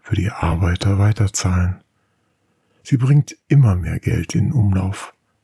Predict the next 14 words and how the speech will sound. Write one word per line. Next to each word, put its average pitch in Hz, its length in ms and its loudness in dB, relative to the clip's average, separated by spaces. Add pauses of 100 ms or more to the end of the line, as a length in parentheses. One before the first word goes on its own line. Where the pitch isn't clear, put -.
(280)
Die 113 60 0
Preise 101 720 2
explodieren. 104 920 -2 (1300)
Schon 117 240 2
mit 113 140 2
Beginn 147 360 4
des 120 200 0
Krieges 127 640 0 (200)
hatte 120 240 -2
die 117 180 0
Inflation 117 720 0
eingesetzt. 113 760 0 (800)
Nach 135 380 2
Kriegsende 120 840 2